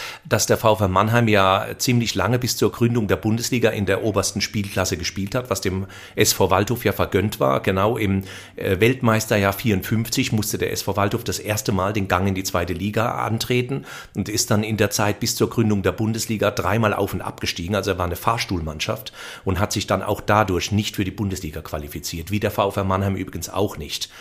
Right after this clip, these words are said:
Also es waren eigentlich besondere Namen in der, ähm, Fußballlandschaft Deutschlands. Also der Mannheimer Fußball war bekannt und gefürchtet,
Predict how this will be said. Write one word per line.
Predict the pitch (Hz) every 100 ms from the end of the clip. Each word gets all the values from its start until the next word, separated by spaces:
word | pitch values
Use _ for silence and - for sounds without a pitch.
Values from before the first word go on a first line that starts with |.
| - - -
Also | 92 101 92 95 - -
es | - 101 -
waren | 95 113
eigentlich | 101 101 113 110 113 - -
besondere | 101 104 123 98
Namen | 92 90 110 139 156 - - - -
in | 117 120
der, | 117 101 98 92 101 -
ähm, | - 104 95 92 95
Fußballlandschaft | - 139 - 117 110 104 95 -
Deutschlands. | 101 104 - 135 135 -
Also | 95
der | 95
Mannheimer | 95 95 92
Fußball | - 117 - 139 107
war | 95
bekannt | - - 98 120
und | 101
gefürchtet, | 92 - 117 131 147 151